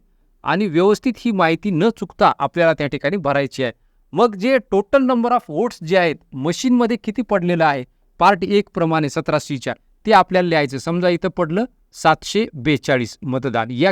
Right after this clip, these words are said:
केंद्रावरती, हा आकडा कुठून आलेला आहे, तर त्या मशीनवरनं, तो आपल्याला इथं लिहायचा आहे. आणि त्यानंतर आता इथं काय करायचं आपल्याला, या उमेदवार निहाय किंवा उमेदवारांच्या नावासमोर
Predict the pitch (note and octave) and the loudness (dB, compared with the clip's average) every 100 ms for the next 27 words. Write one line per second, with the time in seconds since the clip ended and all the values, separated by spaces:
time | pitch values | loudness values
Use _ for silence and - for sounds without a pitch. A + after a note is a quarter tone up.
0 | - D3+ C#3 C3+ A#2 - A2 _ _ _ | 0 -2 0 0 -2 -8 -14 _ _ _
1 | - F3 G3 G#3+ F3 F#3+ A3 G3+ G#3+ G#3 | 0 0 2 0 0 -4 0 0 2 0
2 | G3 G3 - C#4+ D#4 _ _ - A3+ D4+ | 0 -2 -4 -4 -4 _ _ -2 0 0
3 | - E3+ - F#3 D#3+ C3+ B2+ B2+ G3+ E3+ | -2 -2 -2 -2 0 -2 -2 2 4 4
4 | E3 D#3+ D3 G3+ F3+ D3+ C#3 B2+ - G3 | 0 0 -2 -2 0 0 0 -4 -2 -4
5 | G#3+ F#3+ G3+ A#3+ B3 A#3 F3+ F#3 E3+ F#3 | -2 2 2 2 0 0 0 -2 -4 -2
6 | E3+ E3+ D#3 D3+ D3+ C3+ C#3+ F#3 - _ | 0 0 0 -2 -2 -4 -2 -4 -6 _
7 | _ D3+ G#3+ - D#3+ G3 F#3 G3+ A3 F3 | _ 0 0 0 -2 0 2 2 2 0
8 | D#3+ F#3 F3+ E3+ F#3 D3+ E3 D#3+ D#3+ D#3+ | 0 2 0 0 -2 0 -2 0 0 0
9 | E3 E3 D#3+ - A3 A#3+ D#3 D#3+ E3 - | -2 -6 -8 -2 0 2 0 0 -2 -6
10 | _ - E3+ F#3 | _ -4 0 0